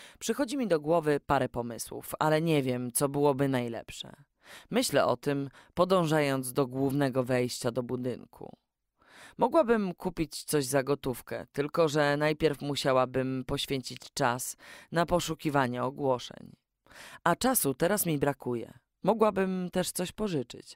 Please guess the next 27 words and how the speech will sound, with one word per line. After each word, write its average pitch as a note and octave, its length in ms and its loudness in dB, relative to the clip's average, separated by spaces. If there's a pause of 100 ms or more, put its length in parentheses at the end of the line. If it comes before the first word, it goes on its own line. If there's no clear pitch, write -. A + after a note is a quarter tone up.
(120)
ale F#3+ 180 4
po E3+ 140 0
pierwsze, F3+ 580 -2 (300)
jedyną G#3+ 400 4
osobą, C#3 400 2
która C#3 240 -2
przychodzi C#3 440 -4
mi C3 120 -2
do B2+ 140 -2
głowy, C3+ 360 0
jest B2+ 280 -6
Stephanie, B2+ 640 -4 (320)
a E3 80 2
po G3 120 2
drugie, G3 340 0
za D#3+ 120 0
bardzo D#3 280 0
się F3+ 160 -6
boję, C#3 340 2
że C#3 120 -2
mogłaby D3+ 420 2
mnie D3 320 -2
oddać C3 420 0
samochodu C3 640 0
w B2+ 140 -8
nienaruszonym B2+ 720 -2
stanie. - 520 -10